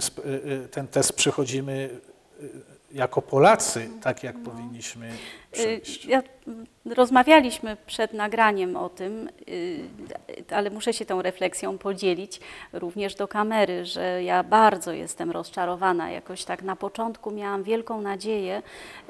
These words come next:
Speaker 2: y, że to, to wspólne nieszczęście pomoże trochę zakopać te podziały społeczne i tą taką wyrwę, jaka w os-, jaka w ostatnich latach, y, powstała i może trochę uśpi te, y,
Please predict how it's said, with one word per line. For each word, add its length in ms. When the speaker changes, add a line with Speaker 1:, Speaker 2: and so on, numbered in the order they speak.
Speaker 2:
y, 40
że 180
to, 180
to 140
wspólne 500
nieszczęście 1000
pomoże 480
trochę 600
zakopać 640
te 120
podziały 540
społeczne 840
i 140
tą 180
taką 300
wyrwę, 400
jaka 260
w 100
os-, 180
jaka 260
w 100
ostatnich 520
latach, 440
y, 60
powstała 720
i 120
może 280
trochę 380
uśpi 400
te, 200
y, 60